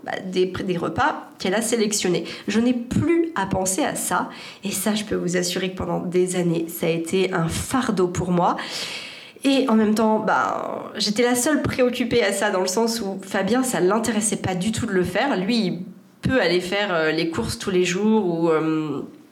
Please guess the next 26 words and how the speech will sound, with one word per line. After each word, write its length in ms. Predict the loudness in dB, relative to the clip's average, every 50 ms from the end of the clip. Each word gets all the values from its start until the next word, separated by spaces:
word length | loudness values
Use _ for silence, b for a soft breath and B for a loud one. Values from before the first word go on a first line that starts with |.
| -16 -6 0
ou 80 | 2 2
en 60 | 2
tout 100 | 2 2
cas, 80 | 2 2
il 60 | 2
peut 80 | 0 0
faire 200 | -2 -2 -2 0
des, 160 | 0 0 2
voilà, 180 | 2 0 0
il 280 | -2 -4 -4 -6 -6 -4
peut 120 | -2 -2
s'organiser 680 | -2 0 0 -2 0 0 2 2 2 2 2 2 0 2
différemment. 640 | 2 0 0 0 0 0 2 2 2 2 2 2 0 B B B B B B B B B
Mais, 680 | 4 4 6 6 6 6 4 4 2 0 -2 -6 -8 -6
euh, 760 | -4 -2 0 0 0 2 0 0 0 -2 -2 -4 -4 -6 -8 -10 -12 -16 -20 -20 _ _ -4 0
on 60 | 0
va 100 | 2 4
dire 180 | 2 2 2 0
que 100 | 0 0
pour 500 | 0 -2 -4 -10 -8 -4 -2 2 4 4
moi, 240 | 6 6 6 4 2
c'était 240 | 0 0 0 0
vraiment 520 | 0 0 2 2 4 4 4 2 0 -2 0
important 680 | 0 0 0 0 -2 -2 -2 0 2 2 2 2 0 -2 B B B B B B B B B B B
de 160 | -6 -2 -2 -2
pouvoir 720 | -2 -2 -4 -4 -2 0 0 2 2 2 0 -2 -4 -6